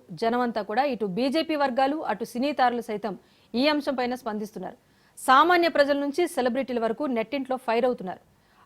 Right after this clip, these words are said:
ఆర్జీపీ గ్రూప్ చైర్మన్ హర్ష గోయంకా విమర్శలు గుప్పించారు. "జీవితాన్ని శాశ్వత కార్యాలయంగా మారిస్తే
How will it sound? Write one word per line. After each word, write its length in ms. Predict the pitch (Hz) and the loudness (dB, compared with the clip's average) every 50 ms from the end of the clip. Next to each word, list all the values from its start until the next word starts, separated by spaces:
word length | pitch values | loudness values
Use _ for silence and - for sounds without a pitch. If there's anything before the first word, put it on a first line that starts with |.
| - | 4
ఆర్జీపీ 460 | 208 240 285 285 269 330 330 285 311 294 | 8 8 8 8 6 4 2 2 0 0
గ్రూప్ 360 | 220 262 285 277 - - 277 | 0 -2 -2 -4 -2 0 2
చైర్మన్ 300 | 262 247 254 262 254 240 - | 2 2 2 -2 -4 -4 -4
హర్ష 200 | 240 226 220 - | -6 -6 -2 0
గోయంకా 440 | 285 269 240 240 233 226 226 - 285 | 0 2 4 4 2 2 0 -2 -4
విమర్శలు 420 | 294 254 240 240 262 247 - 254 220 | -4 -2 -2 -4 -4 -4 -6 -6 -6
గుప్పించారు. 440 | 214 202 - 196 175 - - - _ _ _ _ _ _ _ _ _ - | -6 -6 -8 -10 -10 -12 -14 -16 _ _ _ _ _ _ _ _ _ -8
"జీవితాన్ని 640 | 175 180 247 311 339 359 - 330 311 302 311 349 349 | -2 0 2 4 4 4 2 2 0 0 -2 -2 -4
శాశ్వత 420 | - - 247 262 269 - 320 311 | -2 -2 -2 -2 -2 -2 -2 -2
కార్యాలయంగా 680 | 320 302 302 277 277 277 277 277 277 269 269 262 254 262 | -2 0 2 2 4 4 4 2 2 -2 -2 -2 -2 -2
మారిస్తే 580 | 247 233 214 220 240 233 - - 214 208 233 | 0 0 -2 -2 -4 -4 -2 -2 -2 -2 -2